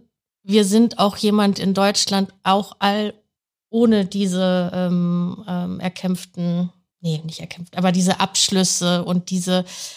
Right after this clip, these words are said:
Erfolgsgeschichten, die wir so haben. Und, ähm, und ich glaub, das ist nämlich ein sehr, ja, Kapitalismus, äh,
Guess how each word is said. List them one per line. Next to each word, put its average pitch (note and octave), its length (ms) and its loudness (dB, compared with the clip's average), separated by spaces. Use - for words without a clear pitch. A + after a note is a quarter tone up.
Erfolgsgeschichten, G3 1080 0
die G3 140 0
wir F#3+ 100 0
so F3+ 220 0
haben. G3 380 2
Und, F#3 580 0
ähm, F3+ 340 2
und F3 140 -2
ich - 100 -6
glaub, F#3 160 0
das G3+ 220 -2
ist G3 180 -4
nämlich G3 520 -2
ein F#3 520 -2
sehr, F#3 340 0
ja, F3+ 80 -4
Kapitalismus, F#3 1160 -2
äh, F#3 360 0